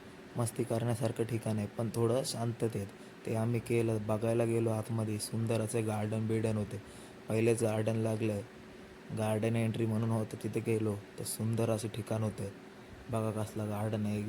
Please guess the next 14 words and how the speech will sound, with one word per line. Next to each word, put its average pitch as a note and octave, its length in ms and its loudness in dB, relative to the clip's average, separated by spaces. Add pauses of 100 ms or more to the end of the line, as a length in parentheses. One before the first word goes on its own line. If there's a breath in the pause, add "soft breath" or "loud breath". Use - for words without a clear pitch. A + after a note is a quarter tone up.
(140)
नंबर. G#2+ 380 0 (1000 loud breath)
पैसा A2+ 300 2
वसूल A2+ 300 2
काम A2+ 260 0
होता. A2 340 0 (560)
सगळे A2+ 240 2
असे A2+ 240 2
ला-, - 280 -2
एकदम A#2+ 360 2
असं A#2 200 2
सुसाट B2+ 400 2 (240)
जात A2 200 4
होते G#2 280 -4 (420)
नुसते. G#2 340 -2